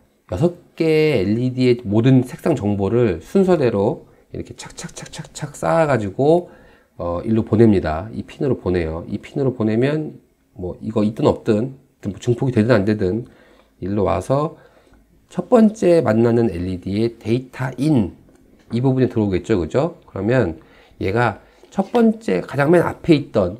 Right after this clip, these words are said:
여섯 칸짜리 기차라고 보시면 되는데 첫 번째 칸에 담겨있는 자신의 정보만 캐치를 해내고 잘라서 써먹고 나머지 다섯 개의 정보를 이 뒤쪽으로 밉니다. D 인에서 D 아웃으로 나와요.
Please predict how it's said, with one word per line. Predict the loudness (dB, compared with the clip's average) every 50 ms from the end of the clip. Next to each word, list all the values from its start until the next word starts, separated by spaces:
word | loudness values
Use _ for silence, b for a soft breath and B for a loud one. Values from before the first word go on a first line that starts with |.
| -10 -10
여섯 | -6 -6 -6 -6
칸짜리 | -4 -4 -2 -2 -2 -4 -4 -2
기차라고 | -2 0 2 4 2 4 2 2 0
보시면 | -2 -2 0 0 0
되는데 | 0 0 -4 -4 -4 -4 -4 -4 -4 -6
첫 | -8 -12 -4 -2
번째 | -2 -2 0 -2 -6
칸에 | -2 -2 -2 0
담겨있는 | 0 0 2 4 4 4 4 2 2 0 0 -2 -2 -6
자신의 | -10 -10 -8 -2 2 2 2
정보만 | 2 4 2 2 2 4 4 4 4 4 4 2 2 0 -4 -10 _ -10
캐치를 | -10 -10 -8 -4 -2 0 0 0
해내고 | 0 0 0 0 -2 0 2 2 2 2 0 -4 -10 _ _ _ _
잘라서 | -4 -2 -2 0 -2 -2
써먹고 | -2 0 2 2 2 2 0 0 0 0 0 0 -4 B B B B B B -6
나머지 | -2 0 2 2 2 0 -2
다섯 | -4 0 0 0 0
개의 | 0 0 0 0 0
정보를 | 0 0 0 2 0 0 0 0 -2 -2 -4 -6 -6
이 | -6 -8
뒤쪽으로 | -4 -4 -6 -4 -2 -2 0 0 0
밉니다. | -2 0 0 0 0 0 -2 -4 -6 -8 -16 _ _ _ _ _ _ _ _ _ _
D | -6 -4 0 0 0
인에서 | 2 0 0 -2 -2 -6
D | -4 -6 -4
아웃으로 | -2 -2 -2 -2 -2 -2
나와요. | -2 0 0 0 0 0 -2 -4 -6 -8